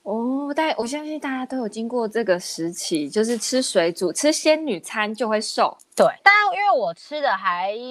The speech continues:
Speaker 2: 蛮健康的，我的水煮餐是青菜、番茄跟鸡胸，所以还好，
Speaker 1: 嗯。
Speaker 2: 不是，
Speaker 1: 还行。
Speaker 2: 不是，对，不会太极端，就是，
Speaker 1: 嗯，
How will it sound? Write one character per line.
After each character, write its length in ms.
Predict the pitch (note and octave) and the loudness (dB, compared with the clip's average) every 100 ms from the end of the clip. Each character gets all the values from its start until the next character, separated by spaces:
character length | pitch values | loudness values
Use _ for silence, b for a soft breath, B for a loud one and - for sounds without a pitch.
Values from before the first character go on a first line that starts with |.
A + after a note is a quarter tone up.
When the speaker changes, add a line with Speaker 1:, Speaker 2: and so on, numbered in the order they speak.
| C4+ | -8
Speaker 2:
蛮 360 | A#3+ F3+ G3 A3 | -8 -8 -10 -12
健 340 | - A3+ E3 | -6 -4 -4
康 300 | D#3 G3 F#3 | -4 -4 -4
的， 160 | F3 D3+ | -6 -6
我 160 | D3+ D3+ | -6 -10
的 180 | D3+ | -10
水 380 | D3 - D#3+ A3 - | -10 -4 -2 -2 -6
煮 280 | E3+ C3+ _ | -16 -16 _
餐 320 | - F#3 F#3 | -4 -4 -4
是 480 | G3 G#3+ F#3 F3+ E3 _ _ _ _ _ | -10 -10 -8 -8 -10 _ _ _ _ _
青 260 | - G#3 G#3 | -8 -6 -2
菜、 360 | A3+ E3+ C#3+ - | 2 2 2 -2
番 260 | E3 E3 | -2 -4
茄 340 | F3+ F3 B2 B2 | -10 -14 -14 -14
跟 280 | D3+ D3 D3 | -12 -12 -10
鸡 160 | C#3+ | -10
胸， 320 | C#3 C3+ A#2+ - _ _ | -8 -10 -12 -18 _ _
所 180 | - F#3 | 0 2
以 240 | G3+ D#3 | 2 -2
还 200 | - A3 | 0 2
好， 160 | A#3 - | 4 0
Speaker 1:
嗯。 220 | _ - _ _ _ - | _ -20 _ _ _ -6
Speaker 2:
不 140 | G#3 | -4
是， 200 | A3 D4 G#3+ | 0 -2 -2
Speaker 1:
还 160 | A3 | -6
行。 180 | B3+ G#3 | -4 -4
Speaker 2:
不 40 | |
是， 80 | A3+ D#4+ - _ _ | -2 -4 -6 _ _
对， 180 | C#4+ A3+ | 4 4
不 100 | F#3 | 2
会 140 | C4+ | -4
太 160 | D4+ D4 | -2 -4
极 180 | E3+ D3+ | -6 -14
端， 280 | D#3 D#3+ D#3+ | -10 -10 -12
就 100 | F3 | -14
是， 360 | B3+ B3+ A#3 G3+ | -12 -8 -8 -8
Speaker 1:
嗯， 140 | - | -10